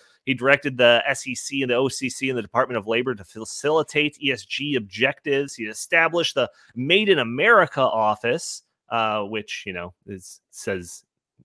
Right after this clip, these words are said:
you know, the anagram of that or whatever is, uh, i-, is Mao. Uh, but it's actually, you know, and it sounds good, Made in America office, but it's actually there to cover for pro E S G practices.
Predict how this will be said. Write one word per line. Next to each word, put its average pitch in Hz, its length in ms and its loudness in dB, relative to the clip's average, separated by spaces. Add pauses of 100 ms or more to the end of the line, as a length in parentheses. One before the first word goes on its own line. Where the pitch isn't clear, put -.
(160)
you 113 80 -12
know, 98 80 -2
the 92 120 -10
anagram 92 460 -6
of 87 100 -8
that 87 160 -2
or 87 40 -4
whatever 87 360 -4
is, 92 180 -10
uh, 85 240 -4
i-, 95 240 -8
is 90 160 -10
Mao. 92 540 -4 (340)
Uh, 151 240 10
but 160 120 8
it's 151 120 6
actually, 190 460 6
you 196 60 2
know, 190 100 2
and 190 100 0
it 190 80 -4
sounds 196 380 2
good, 185 180 2
Made 170 180 0
in 165 80 -6
America 160 360 -2
office, 156 260 2
but 143 140 2
it's 127 180 0
actually 196 460 4
there 143 240 2
to 120 180 -4
cover 151 640 0 (220)
for 143 420 -2
pro 135 480 0
E 127 160 -4
S 120 120 -6
G 117 200 -10
practices. 123 840 -8